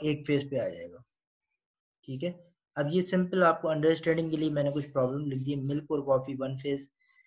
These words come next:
coffee and sugar, one phase, salt and water, one phase, oxygen and nitrogen gases and one phase, oil and water,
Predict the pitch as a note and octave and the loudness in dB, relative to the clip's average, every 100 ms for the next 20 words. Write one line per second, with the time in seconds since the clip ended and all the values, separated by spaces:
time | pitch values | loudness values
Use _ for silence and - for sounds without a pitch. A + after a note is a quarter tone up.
0 | _ _ - C3 C3 C#3+ C3+ - B2+ C3+ | _ _ 4 4 4 2 2 -2 0 0
1 | C3 - B2+ C3 C3 C#3 C#3 C#3 - - | 0 -4 0 0 0 0 -2 -4 -12 -16
2 | - C3 C#3 C#3 C#3 B2+ B2 B2+ D3 - | 0 4 4 2 0 2 0 0 -4 -6
3 | - _ _ _ - _ _ _ _ C3 | -16 _ _ _ -20 _ _ _ _ 0
4 | C3 B2+ B2+ C#3 C#3 - - C#3 C3+ - | 0 0 0 0 0 -8 -4 -2 -2 -2
5 | D#3+ D#3 D3+ C#3+ C3+ C3+ C#3+ C#3+ C3 B2+ | 0 2 2 2 0 0 0 0 2 0
6 | - C#3+ C3+ C3+ - _ _ _ B2+ C3+ | 0 0 0 -2 -12 _ _ _ 0 0
7 | C3 C#3 C3+ - - _ _ _ _ _ | 2 0 -2 -4 -14 _ _ _ _ _
8 | - C3 C#3 D3+ D3+ C#3+ C3+ C3 D3+ | -10 2 4 6 4 4 4 4 0